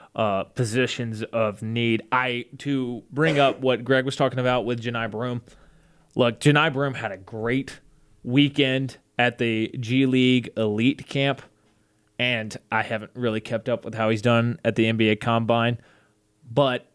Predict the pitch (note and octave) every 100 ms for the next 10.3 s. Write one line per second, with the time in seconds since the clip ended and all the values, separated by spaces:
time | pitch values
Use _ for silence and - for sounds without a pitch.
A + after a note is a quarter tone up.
0 | _ _ _ _ _ _ _ _ _ -
1 | C#3 D#3+ C3 C3+ B2 A#2 A#2 A2+ A#2 D2+
2 | E2+ F2+ F#2 C#2+ - _ _ _ _ -
3 | C3 C3 A#2+ A2 G#2+ F2+ D#2 E2 - _
4 | _ _ _ _ _ B2+ B2 A#2 A#2 B2+
5 | B2 B2+ B2 A2+ A#2 C3 C#3 B2+ A2+ -
6 | A2 G#2 - - C3+ C#3+ - G2+ - _
7 | A#2 C3 F3 F#3 D3+ C3+ B2+ C#3 C3 B2
8 | B2 D3 - D3 F#3 E3 D#3+ D3 D3 D3
9 | C3+ C#3 - E3+ D#3+ F3 D#3 F#3+ G3+ -
10 | C3+ B2+